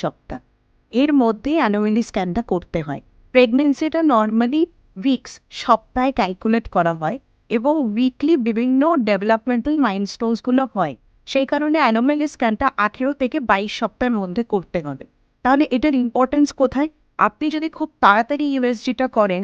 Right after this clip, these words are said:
anomaly স্ক্যান, তাহলে রিপোর্ট ঠিক আসবে না। খুব দেরি করে করলেও রিপোর্টটা ঠিক আসবে না, সেই কারণে আঠেরো থেকে বাইশ সপ্তাহের মধ্যে anomaly স্ক্যানটা করতে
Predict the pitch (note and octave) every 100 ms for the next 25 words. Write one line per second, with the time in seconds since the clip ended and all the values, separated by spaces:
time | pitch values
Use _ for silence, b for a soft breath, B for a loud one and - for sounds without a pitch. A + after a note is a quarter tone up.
0 | G3 G3+ A3 A3 A3+ - F3+ F3+ _ _
1 | - A#3 C4 A#3+ A3 B3+ - _ - B3+
2 | A3+ A3 - A3 G#3+ C#4 _ _ _ _
3 | E4+ A3+ C4 C4 C#4+ C#4 C#4 B3 B3 D4+
4 | B3 A3 A3 B3 - G#3 F3 D#3+ - D3
5 | C3 B2+ _ - B3 A#3+ B3+ C4 D#4 -
6 | A3 - C4+ C#4+ C#4+ C#4 G#3 G#3 A3+ -
7 | B3 - B3 G#3+ F#3+ F3 C#4+ F#4+ b b
8 | G#3 G#3+ A3 G#3+ A3+ - F3+ A3 - A3
9 | -